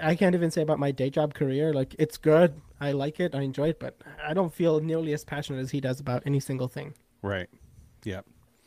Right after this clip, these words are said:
Speaker 2: So, Scott, I know I cut you off. You were, you were, I think you were naming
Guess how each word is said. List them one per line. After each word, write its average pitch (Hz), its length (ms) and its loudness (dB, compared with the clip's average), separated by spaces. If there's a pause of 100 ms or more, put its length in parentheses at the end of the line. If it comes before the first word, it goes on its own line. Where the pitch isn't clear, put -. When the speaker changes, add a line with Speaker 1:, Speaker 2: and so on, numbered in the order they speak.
(240)
Speaker 2:
So, - 140 -4
Scott, 127 240 6
I 120 60 8
know 123 140 8
I 120 60 6
cut - 280 2
you 123 80 4
off. 123 180 4
You 113 140 2
were, 117 140 -2
you 123 140 -2
were, 110 200 -2 (480)
I 147 60 2
think 147 180 0
you 139 80 4
were 123 100 4
naming 120 260 2